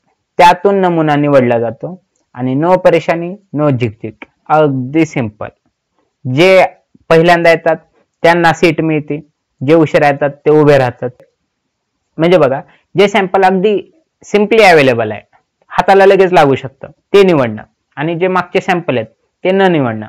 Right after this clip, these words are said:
म्हणजेच convenience sampling होय. आपल्या पद्धतीने आपण इथं sampling करतो.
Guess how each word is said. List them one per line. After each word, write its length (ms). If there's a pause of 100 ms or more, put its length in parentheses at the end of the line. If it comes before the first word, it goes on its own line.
(120)
म्हणजेच 380
convenience 520
sampling 400
होय. 100 (420)
आपल्या 320
पद्धतीने 480
आपण 260
इथं 180
sampling 420
करतो. 300